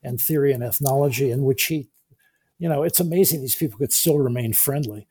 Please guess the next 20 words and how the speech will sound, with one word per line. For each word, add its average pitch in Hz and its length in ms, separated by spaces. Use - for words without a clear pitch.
<laughs> - 160
in 160 300
which 170 240
he 151 100
takes - 340
to 127 140
task, - 600
uh, 117 200
uh, 135 60
Sapir 131 680
and 120 160
Kroeber 135 540
and 135 160
others. 135 400
Well, 147 200
Kroeber 156 400
and 131 320
Radin 131 320
had 117 140
a 117 200